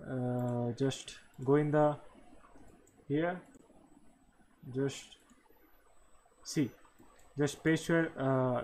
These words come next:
let me delete this previous results. Okay, we just modified this one. We added the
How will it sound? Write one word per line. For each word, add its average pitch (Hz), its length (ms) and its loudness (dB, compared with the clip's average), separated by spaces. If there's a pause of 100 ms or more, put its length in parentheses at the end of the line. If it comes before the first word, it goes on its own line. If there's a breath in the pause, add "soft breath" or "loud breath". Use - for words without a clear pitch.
let 127 160 -4
me 147 100 0
delete 135 380 2
this 143 180 0
previous 147 680 2
results. 147 540 0 (1400)
Okay, 165 240 -2 (600)
we 160 100 4
just 170 240 2
modified 165 520 6
this 135 240 4
one. 110 120 -6 (320)
We 147 120 4
added 147 420 6
the 151 400 8